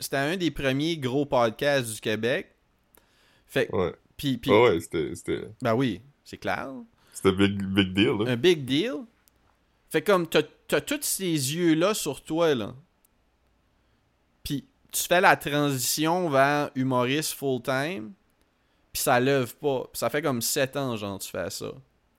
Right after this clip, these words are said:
Speaker 1: sais.
Speaker 2: Mhm.
Speaker 1: Puis là, tu parles de s-, ça lève pas,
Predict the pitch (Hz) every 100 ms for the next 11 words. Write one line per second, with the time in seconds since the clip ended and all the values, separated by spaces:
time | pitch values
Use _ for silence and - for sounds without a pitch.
0 | _ _ _ _ _ _ _ _ _ -
1 | 139 139 - _ _ _ _ _ _ _
2 | - 95 98 90 - _ _ _ _ -
3 | 143 139 156 - 180 190 151 123 - _
4 | - - - _ _ _ - - 135 135
5 | 151 147 131 - 160 214 277